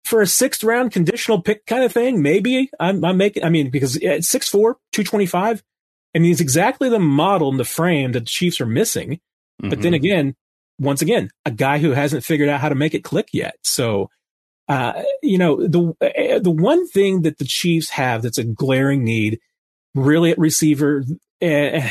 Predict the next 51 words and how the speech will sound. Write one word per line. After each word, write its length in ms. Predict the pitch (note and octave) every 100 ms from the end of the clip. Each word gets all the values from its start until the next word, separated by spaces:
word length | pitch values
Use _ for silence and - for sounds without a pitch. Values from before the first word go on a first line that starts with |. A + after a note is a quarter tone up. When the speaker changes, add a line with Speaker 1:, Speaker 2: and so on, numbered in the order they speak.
| E3
Speaker 1:
and 120 | F3+
I, 40 |
s-, 180 | E3+ -
I, 140 | G3 G3
I 140 | G#3+
even 180 | C#4 G#3
use 160 | E3
glaring 520 | C3+ D3+ C#3 C#3+ C3 B2
in 80 |
kind 160 | A#2 C3
of 80 | A#2
quotation 460 | B2 C#3 A#2+ C3
marks 420 | G#2+ E2+ - - - _ _ _ _ _
because, 500 | D3 F3 G#3 E3+ D#3 _ _ _ _
hey, 260 | D#3+ F#3 -
having 280 | - B3+ D#4+
a 40 |
six 340 | F3+ - G3 -
four 520 | E3 D#3+ D#3 D3 D3+
guy 540 | D3+ B2 C#3 C#3 C3+
that 100 | C3
can 120 | - C3
be 120 | C#3
a 60 |
big 240 | A2+ B2+ A#2+
target, 520 | C3+ A#2 A#2 A#2 G#2+ -
you 120 | A2+
know, 360 | G#2 G#2 G#2 _ _
eh, 60 | A#4+ - _
eh, 60 | -
with 240 | E3 C#3
a 60 | C3+
wide 400 | B2 C3 C3+ B2+
catch 260 | B2+ B2
radius, 520 | C3+ B2 A#2+ A2+ A2 - _ _ _ -
which 280 | C#3 C#3+
was 140 | D3+ D3+
the 80 | E3+
benefit 260 | G#3+ F3
of 60 | C3+
Sammy 220 | D3 A2+
Watkins 420 | G#2 A2 - G2+
'cause 140 | - B2+
he 120 | D3+
just 260 | A#2 - _
had 140 | - C#3
a 60 |
really 260 | A2 B2+ A#2+
big 220 | G#2 F2+
catch 280 | - D#3 -
radius. 480 | G2+ F#2+ F#2+ -